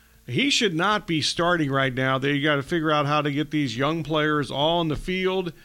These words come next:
and he's taking a spot of somebody who should be a young player.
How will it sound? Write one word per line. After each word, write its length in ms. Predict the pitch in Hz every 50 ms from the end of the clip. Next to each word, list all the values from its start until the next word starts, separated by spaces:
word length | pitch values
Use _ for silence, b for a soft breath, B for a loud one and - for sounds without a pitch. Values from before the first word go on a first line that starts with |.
| B B B B
and 200 | - 143 143 131
he's 200 | 127 190 220 196
taking 400 | - - 202 196 190 - 175 165
a 60 | 165 143
spot 520 | - - - 190 175 175 175 180 175 151
of 220 | 165 147 139 131
somebody 460 | - - 185 180 175 175 175 165 160 147
who 160 | 139 147 135
should 400 | - - - 214 220 214 175 160
be 240 | 175 180 180 175 170
a 40 |
young 420 | 160 151 143 160 165 165 160 156 143
player. 420 | - - 208 185 147 117 85 69